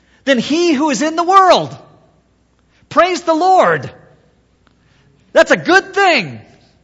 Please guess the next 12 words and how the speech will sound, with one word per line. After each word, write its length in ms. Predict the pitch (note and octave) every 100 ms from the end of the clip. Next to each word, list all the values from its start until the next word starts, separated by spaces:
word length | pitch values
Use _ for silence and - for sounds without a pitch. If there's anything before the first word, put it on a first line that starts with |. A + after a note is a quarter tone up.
| _ _ _ _ _ _ _ _ _ _ -
And 80 |
if 80 | C4
it 100 | D4+
weren't 300 | C#4 F#4 D#4+
for 120 | -
that, 220 | D4 D#4+ D#4+
I 60 |
don't 140 | D4 D#4+
know 100 | D#4+
where 140 | E4
I'd 200 | D#4+ A3
be. 480 | C#4+ A#3+ C#3+ G#2